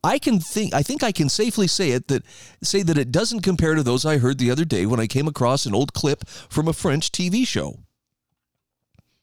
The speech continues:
She says, "The show brought together a handful of people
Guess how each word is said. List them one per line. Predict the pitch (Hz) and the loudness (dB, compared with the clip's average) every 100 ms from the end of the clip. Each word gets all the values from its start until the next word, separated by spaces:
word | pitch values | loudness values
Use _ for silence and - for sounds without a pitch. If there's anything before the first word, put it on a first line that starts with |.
| _ _ | _ _
She | - 135 | -2 0
says, | 156 120 | 0 0
"The | 127 | 0
show | 214 262 | 2 2
brought | 151 165 170 | 2 0 0
together | 170 131 107 131 - - - | -2 0 0 0 -4 -8 -4
a | 107 | 0
handful | 127 190 202 196 185 | 2 0 0 0 -2
of | - | -2
people | - 226 - 127 | -2 -2 0 -2